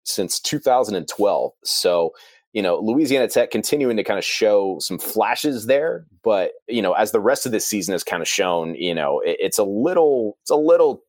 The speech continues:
too little too late, but playing with a lot of pride. Uh, and for Charlotte, man, they, they have really had trouble winning on the road this year. I think they've lost four away games so far this season, and, uh, this one on Chris Reynolds' birthday.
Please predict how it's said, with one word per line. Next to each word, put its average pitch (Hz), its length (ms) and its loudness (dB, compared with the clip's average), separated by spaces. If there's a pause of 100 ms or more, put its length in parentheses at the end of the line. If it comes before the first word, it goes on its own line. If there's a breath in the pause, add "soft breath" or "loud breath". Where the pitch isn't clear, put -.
(100)
too 123 180 0
little 110 220 2
too 98 200 -2
late, 85 300 2
but 87 280 0 (160)
playing 175 180 2
with 135 100 2
a 113 40 4
lot 101 160 2
of - 80 -8 (360)
pride. 82 280 0 (340 loud breath)
Uh, 98 160 2
and 110 140 0
for 117 100 2
Charlotte, 160 540 2 (640 soft breath)
man, 113 340 0 (100)
they, 359 460 2
they - 160 0
have 302 160 0
really 135 220 4
had 113 120 2
trouble 113 320 0
winning 120 240 2
on 95 80 -2
the 87 80 -2
road 95 300 0
this - 200 -4
year. 69 220 -4
I - 60 0
think 160 140 -4
they've 104 120 2
lost 113 280 0
four 127 320 0
away 101 260 2
games 107 580 -2 (200)
so 160 200 2
far 170 220 0
this 165 160 -2
season, 185 420 -4 (120)
and, 120 400 2 (280)
uh, 151 80 2
this 180 260 2
one 247 200 2
on 165 240 0
Chris 247 300 -2
Reynolds' 151 340 0
birthday. 120 440 0